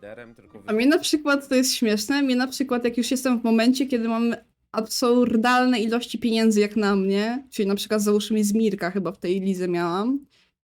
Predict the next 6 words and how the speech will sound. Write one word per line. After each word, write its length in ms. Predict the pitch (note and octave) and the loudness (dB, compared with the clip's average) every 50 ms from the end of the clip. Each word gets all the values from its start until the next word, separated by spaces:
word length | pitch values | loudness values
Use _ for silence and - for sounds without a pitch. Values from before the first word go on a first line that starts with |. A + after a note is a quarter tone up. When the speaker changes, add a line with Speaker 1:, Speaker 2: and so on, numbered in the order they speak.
| _ _ - | _ _ 0
Speaker 2:
mniej 220 | A3 G#3+ G3+ G#3 | 2 4 4 4
więcej, 640 | G3+ G3+ F#3+ F3+ F#3 G3 - G#3+ G#3+ A#3+ C#4 D4+ D4+ D4 - - _ _ _ | 4 4 2 2 0 0 -2 -2 0 0 0 0 0 -2 -8 -20 _ _ _
to 140 | - A3+ A3 | 0 2 2
już 220 | A3+ C4 B3+ - | 4 2 2 0
na 100 | C4 A#3 | -2 -2
przykład 520 | A#3 - - C4 C4 C4 C4 B3 A#3+ - | -2 -2 -2 -2 0 0 0 -2 -2 -2